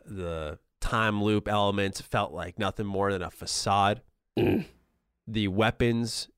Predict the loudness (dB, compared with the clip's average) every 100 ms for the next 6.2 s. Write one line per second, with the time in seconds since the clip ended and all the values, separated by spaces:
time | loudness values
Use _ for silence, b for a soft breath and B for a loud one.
0 | -8 -6 -6 -10 -12 -2 0 2 2 0
1 | -2 0 0 0 0 0 2 2 0 -2
2 | -2 -2 -2 -4 -6 -10 -4 -4 -2 0
3 | 0 -2 -2 -2 -2 -4 2 4 6 4
4 | 2 2 0 0 -2 2 2 4 2 2
5 | 2 0 -2 -2 -4 -4 -6 -4 -2 0
6 | -2